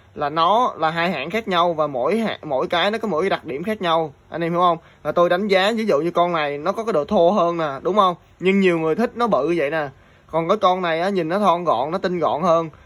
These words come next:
Thì nhiều người họ lại thích nhỏ, nhẹ, nhiều người thích to, nặng. Tại vì hai con này là hai hãng khác nhau, hai mẫu khác nhau. Nó rất là rõ ràng nha anh em. Và đặc biệt á, là tôi cũng phải nói,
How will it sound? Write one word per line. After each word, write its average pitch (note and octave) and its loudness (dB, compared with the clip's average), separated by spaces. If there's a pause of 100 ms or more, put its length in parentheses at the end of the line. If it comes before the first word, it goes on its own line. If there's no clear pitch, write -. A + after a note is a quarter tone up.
(120)
Thì D#3+ -4
nhiều E3+ 2
người D#3+ 2
họ C#3+ -2
lại D#3+ -2
thích A3+ -2
nhỏ, E3 0
nhẹ, D3 -6 (100)
nhiều E3+ -2
người D#3+ -4
thích G#3 -4
to, F3 4
nặng. D3+ -6 (540)
Tại E3+ -2
vì F3 2
hai G3+ 2
con G3 0
này E3 0
là E3 -4
hai F#3 0
hãng D#3+ -4
khác G#3+ -4
nhau, F3+ 2
hai F3 0
mẫu C#3+ -2
khác G#3+ -4
nhau. F3 0 (280)
Nó G3 2
rất A3+ 0
là F3+ 2
rõ C#3+ 0
ràng E3 0
nha E3 -4
anh E3+ -2
em. E3+ -2 (920)
Và F3+ 0
đặc F3+ -2
biệt F3+ 2
á, A3 4
là E3 -4
tôi F#3 2
cũng G3+ -6
phải F#3+ 0
nói, G3+ 2